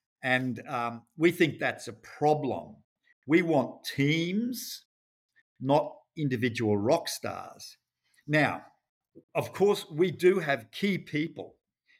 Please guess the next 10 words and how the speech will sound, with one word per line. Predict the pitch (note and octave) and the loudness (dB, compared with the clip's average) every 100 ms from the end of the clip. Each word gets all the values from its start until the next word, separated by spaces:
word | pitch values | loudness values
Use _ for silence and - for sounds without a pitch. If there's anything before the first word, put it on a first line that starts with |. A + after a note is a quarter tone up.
| _ | _
Every | D3 D3+ | 0 2
fund | D3 - C3 B2 | 0 0 -2 -2
management | A#2+ A#2 A2 G#2+ G2+ _ | -4 -4 -4 -6 -6 _
businesses | B2+ G#2 B2 G#2+ B2+ G#2 | 2 2 -2 -4 -4 -2
has | G#2+ G2 F2 | 0 0 -2
key | - - A2+ | -10 0 0
people. | G#2 - D3+ D3+ E3 D#3 D#3+ - _ _ _ | 0 2 2 4 4 4 2 -6 _ _ _
You | C#3 B2+ | -2 2
need | B2 A#2+ A2 | 2 2 0
leadership. | B2 D#3 F#3+ F#3 D3 - A#2+ G2 - | 4 4 6 2 2 -2 -4 -6 -8